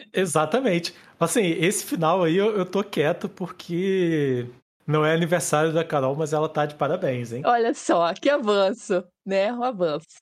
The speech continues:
Speaker 2: Avanço de Caroline, de Caroline.
Speaker 1: Falando,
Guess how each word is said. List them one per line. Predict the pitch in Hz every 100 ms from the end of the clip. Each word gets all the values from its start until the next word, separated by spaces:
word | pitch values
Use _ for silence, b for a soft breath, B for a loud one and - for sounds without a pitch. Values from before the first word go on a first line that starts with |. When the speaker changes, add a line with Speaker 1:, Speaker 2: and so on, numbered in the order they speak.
| _
Speaker 2:
Avanço | - 175 170 185 202
de | 202
Caroline, | - 233 196 165 175 160 151 147 170 - -
de | -
Caroline. | - 185 185 180
Speaker 1:
Falando, | 165 156 160 196